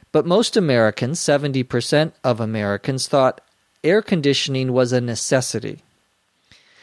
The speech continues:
They didn't ask about televisions, because my guess is ninety to ninety-five percent of American homes have a television,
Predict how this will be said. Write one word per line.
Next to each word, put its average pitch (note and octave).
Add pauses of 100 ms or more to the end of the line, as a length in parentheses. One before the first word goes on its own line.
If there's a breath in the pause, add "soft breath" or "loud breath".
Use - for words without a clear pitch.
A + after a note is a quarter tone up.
(140 soft breath)
They F#3+
didn't B3+
ask D#3+
about C3
televisions, A2 (1400 soft breath)
because D3
my D3
guess D#3
is C#3
ninety C#3 (100)
to C3+
ninety-five B2+
percent B2
of A#2
American A#2+
homes B2
have B2
a A2+
television, A2